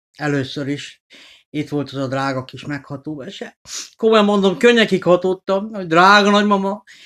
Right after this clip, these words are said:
nem tud találkozni az unokáival, mert hogy a, a szemétláda Orbán Viktor miatt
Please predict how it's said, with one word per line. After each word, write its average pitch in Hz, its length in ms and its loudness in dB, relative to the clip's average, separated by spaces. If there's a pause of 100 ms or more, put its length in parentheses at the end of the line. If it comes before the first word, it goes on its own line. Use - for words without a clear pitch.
(160)
nem 185 240 4
tud 196 140 0
találkozni 175 540 2
az 151 120 0
unokáival, 175 680 2
mert 147 200 -4
hogy 139 160 -4
a, 127 180 -6 (380)
a 120 240 -12 (300)
szemétláda 143 840 -2
Orbán 175 440 0
Viktor 127 340 -8
miatt 165 400 -4